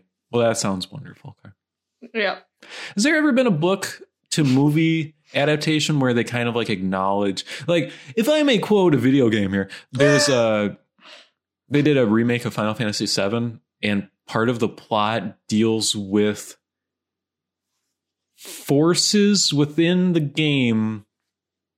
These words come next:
Speaker 1: making sure that the adaptation or the remake adheres to the plot of the original game.
Speaker 2: Okay. So, like,
Speaker 1: In a
Speaker 2: uh, an aware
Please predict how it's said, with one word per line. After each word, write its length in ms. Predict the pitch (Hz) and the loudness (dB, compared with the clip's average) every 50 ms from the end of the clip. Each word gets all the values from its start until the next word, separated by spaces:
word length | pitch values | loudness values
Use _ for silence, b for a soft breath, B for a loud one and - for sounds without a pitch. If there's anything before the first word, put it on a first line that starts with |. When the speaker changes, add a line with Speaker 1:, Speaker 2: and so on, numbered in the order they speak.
| _ _ - | _ _ -4
Speaker 1:
making 540 | 120 120 127 131 135 139 139 - 156 135 120 | -2 0 2 2 0 0 0 -2 0 0 0
sure 500 | - - - - - 139 135 139 139 139 | -2 -4 -4 0 0 2 2 2 2 2
that 320 | 135 131 120 113 - - | 2 0 0 0 -2 -2
the 260 | - 113 110 104 - - | -2 0 0 0 -2 -2
adaptation 1080 | - 113 110 113 123 120 117 - - - 117 120 120 117 - - 101 95 95 95 90 - _ _ - | -4 -2 -2 0 -2 -2 -4 -6 -6 -2 -2 0 0 0 -2 -2 -2 -2 -4 -6 -8 -12 _ _ -4
or 120 | 113 104 | -4 -2
the 100 | 101 101 | -2 -2
remake 640 | 92 92 101 110 117 117 113 107 101 98 - - _ _ _ _ _ _ _ - | -2 -2 -2 -2 0 0 -2 -2 -2 -4 -6 -10 _ _ _ _ _ _ _ -6
adheres 680 | 120 101 - - - - 120 117 120 117 117 - - | -6 -6 -4 -6 -2 0 2 2 2 2 0 -2 -4
to 160 | - - - | -4 -4 -4
the 140 | 110 - 104 | -4 -4 -4
plot 540 | 95 - - _ - 104 101 104 110 - - | -6 -8 -14 _ -2 -2 0 0 -2 -4 -6
of 100 | 113 98 | -8 -4
the 160 | 98 104 98 92 | 0 0 0 0
original 640 | 90 90 98 98 101 104 110 104 98 95 92 87 _ - | -2 -4 -6 -6 -6 -6 -6 -6 -6 -6 -8 -10 _ -6
game. 560 | 98 92 90 95 101 113 131 156 175 180 - _ _ _ _ _ _ _ _ _ _ _ _ _ _ _ _ - - | -6 -4 -4 -4 -4 -4 -4 -4 -6 -6 -10 _ _ _ _ _ _ _ _ _ _ _ _ _ _ _ _ -10 -4
Speaker 2:
Okay. 400 | 240 247 - - 208 185 180 185 190 - _ _ _ _ _ _ _ _ _ _ _ _ _ | -4 -4 -2 -2 -4 -4 -6 -8 -12 -16 _ _ _ _ _ _ _ _ _ _ _ _ _
So, 160 | - - 392 339 | -4 0 2 2
like, 160 | 311 - 123 | 4 4 2
Speaker 1:
In 80 | - - | 0 0
a 40 | - | 0
Speaker 2:
uh, 140 | 254 262 262 254 - - | 0 0 0 -2 -2 -2
an 140 | 285 285 | -2 0
aware 1200 | 277 262 262 233 214 226 247 247 240 233 226 220 214 208 208 208 202 196 190 185 185 185 190 - | 2 2 2 2 0 0 0 0 0 0 0 2 2 2 2 2 0 0 0 -2 -4 -6 -8 -12